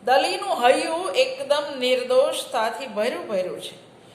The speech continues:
એની વાતો પરથી સૂચવાય છે કે એનું પોતાનું દાંપત્ય જીવન મધુર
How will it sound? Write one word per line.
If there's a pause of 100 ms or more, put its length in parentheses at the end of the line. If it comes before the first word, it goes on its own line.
(200)
એની
વાતો
પરથી
સૂચવાય
છે
કે
એનું
પોતાનું
દાંપત્ય
જીવન
મધુર